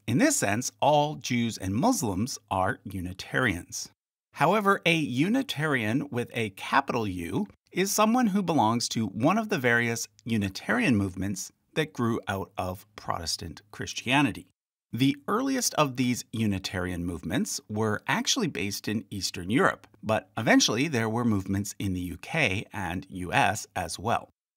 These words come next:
In the U S, Unitarianism grew out of Congregationalism, and it became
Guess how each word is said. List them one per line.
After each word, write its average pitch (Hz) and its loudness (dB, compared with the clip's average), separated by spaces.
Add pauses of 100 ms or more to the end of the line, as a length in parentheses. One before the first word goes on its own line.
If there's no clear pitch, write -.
(160)
In 117 2
the 117 2
U 117 4
S, 165 6 (200)
Unitarianism 104 0 (120)
grew 110 -2
out 92 -4
of 87 -8
Congregationalism, 87 -2 (280)
and 90 0
it 175 -2
became 131 -4